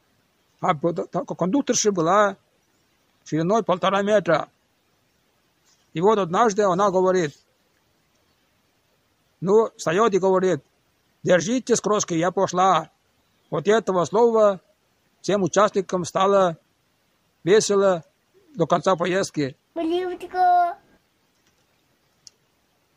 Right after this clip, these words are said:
Speaker 1: Девушкам на заметку, «Если вас послали, не огорчайтесь». Оттуда ещё никто с-,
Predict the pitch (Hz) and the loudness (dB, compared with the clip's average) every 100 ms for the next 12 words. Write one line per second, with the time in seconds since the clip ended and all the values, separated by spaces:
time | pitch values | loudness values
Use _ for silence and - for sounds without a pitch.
0 | _ _ _ _ - 214 247 180 185 175 | _ _ _ _ -2 2 2 2 0 0
1 | 175 180 196 214 - 147 131 - _ _ | 0 0 -2 -4 -2 -2 -2 -8 _ _
2 | _ _ - 185 220 196 190 185 165 156 | _ _ -4 0 0 0 0 0 -2 -4
3 | 202 233 233 226 208 - _ _ _ 175 | 0 0 0 0 0 -4 _ _ _ -2
4 | 196 202 185 202 220 190 165 156 - _ | 2 2 0 0 0 -2 -6 -6 -14 _
5 | _ _ _ _ _ - - 170 165 208 | _ _ _ _ _ -20 -10 -6 2 4
6 | 220 196 190 - 196 185 165 196 220 220 | 4 4 2 -2 -4 -4 -4 -2 -2 -2
7 | - - | -6 -12